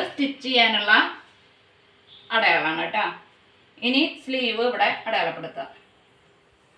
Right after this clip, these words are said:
സ്ലീവിന് നമുക്ക് ആദ്യം തന്നെ ഇവിടുന്ന് ഒരു, ഒരു ഇഞ്ചോളം കൂടുതൽ മടക്കി തയ്ക്കാനായിട്ടുള്ളത്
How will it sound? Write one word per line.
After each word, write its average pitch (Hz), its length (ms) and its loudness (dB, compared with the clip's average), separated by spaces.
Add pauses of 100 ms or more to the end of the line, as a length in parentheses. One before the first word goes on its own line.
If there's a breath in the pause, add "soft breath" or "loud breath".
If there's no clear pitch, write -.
(260)
സ്ലീവിന് 269 500 0
നമുക്ക് 269 300 0
ആദ്യം 240 220 0
തന്നെ 233 160 -4
ഇവിടുന്ന് 226 320 -8
ഒരു, 240 100 0 (3250)
ഒരു 254 220 6
ഇഞ്ചോളം 226 520 2 (520)
കൂടുതൽ 202 420 -6 (100)
മടക്കി 226 380 -4
തയ്ക്കാനായിട്ടുള്ളത് 202 840 -4